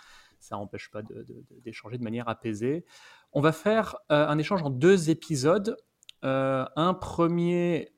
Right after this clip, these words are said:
sur les questions, on va dire, de déclin, d'effondrement, on peut l'appeler comme on veut, mais plutôt sous l'angle de ton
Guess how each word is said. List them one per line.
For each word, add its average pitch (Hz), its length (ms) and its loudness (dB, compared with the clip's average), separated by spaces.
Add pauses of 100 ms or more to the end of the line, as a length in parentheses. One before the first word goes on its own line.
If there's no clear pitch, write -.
sur 147 920 0
les 135 340 0
questions, 143 760 -2
on 123 40 -8
va 110 60 -4
dire, 107 180 -10
de 104 240 -2
déclin, 123 500 -2
d'effondrement, 110 640 -4
on 110 60 -6
peut - 100 -18
l'appeler 101 320 -10
comme 113 240 -8
on 113 80 -6
veut, 135 320 -2 (480)
mais 127 120 0
plutôt 170 280 0
sous - 160 -4
l'angle 160 220 2
de 131 80 2
ton 160 360 -2